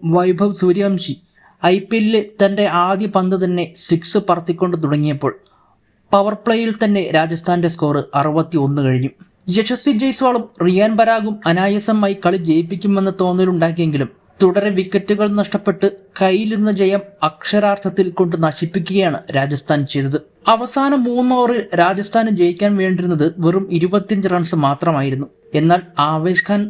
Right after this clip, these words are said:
എറിഞ്ഞ പതിനെട്ടാമത്തെ ഓവറിലെ ആദ്യ ബോളിൽ തന്നെ ജയ്സ്വാൾ പുറത്തായി. അതേ ഓവറിലെ അവസാന പന്തിൽ അനാവശ്യ ഷോട്ടിന് ശ്രമിച്ച് റിയാൻ പരാഗും ബൗൾഡായതോടെ ഡൽഹിയുമായി നടന്ന മത്സരത്തിന്റെ അതേ അവസ്ഥയിലായി രാജസ്ഥാൻ റോയൽസ്.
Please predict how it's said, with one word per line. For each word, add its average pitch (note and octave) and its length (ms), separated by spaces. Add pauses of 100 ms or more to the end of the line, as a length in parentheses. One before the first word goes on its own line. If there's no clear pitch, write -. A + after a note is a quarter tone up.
എറിഞ്ഞ F3 300 (140)
പതിനെട്ടാമത്തെ E3+ 760
ഓവറിലെ F#3 380 (100)
ആദ്യ F3 320
ബോളിൽ F3 360
തന്നെ D#3+ 260 (120)
ജയ്സ്വാൾ D#3 580 (100)
പുറത്തായി. C#3 400 (280)
അതേ G#3 300
ഓവറിലെ B3 400 (120)
അവസാന G3+ 480
പന്തിൽ G#3+ 320 (160)
അനാവശ്യ F3+ 560
ഷോട്ടിന് F3+ 440
ശ്രമിച്ച് F3 440 (360)
റിയാൻ F#3 360
പരാഗും A3 440
ബൗൾഡായതോടെ F3 800 (480)
ഡൽഹിയുമായി F3+ 720
നടന്ന G3+ 280
മത്സരത്തിന്റെ F#3 680
അതേ D#3+ 380
അവസ്ഥയിലായി F3 640 (180)
രാജസ്ഥാൻ C#3+ 500
റോയൽസ്. C3 360